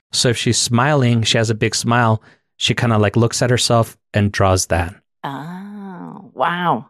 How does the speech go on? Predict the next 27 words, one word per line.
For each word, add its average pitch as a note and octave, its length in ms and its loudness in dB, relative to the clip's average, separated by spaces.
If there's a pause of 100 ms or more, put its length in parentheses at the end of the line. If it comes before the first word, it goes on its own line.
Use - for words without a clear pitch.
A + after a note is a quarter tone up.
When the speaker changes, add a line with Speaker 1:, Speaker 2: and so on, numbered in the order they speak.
(100)
Speaker 2:
Okay. - 320 -8 (200)
Very B2+ 200 -2
interesting. - 440 -10 (240)
Speaker 1:
She - 140 0
describes D3+ 520 2
her B2+ 100 2
mind A#2 340 4
as A2 100 2
being A2+ 320 4
like G#2 160 2
a G#2+ 40 -4 (120)
computer. F#2 640 0 (220)
Everything C3+ 480 2
works. B2 480 0 (240)
She - 200 0
can A2 260 2
write G#2+ 260 2
and G2 120 -4
access G2+ 440 -2
data. A#2 480 2 (200)
It's A#2 200 0
just A2+ 180 2
that G#2 140 -2
the G2 80 0
monitor F#2+ 520 2
is F2 160 2
off. E2+ 380 0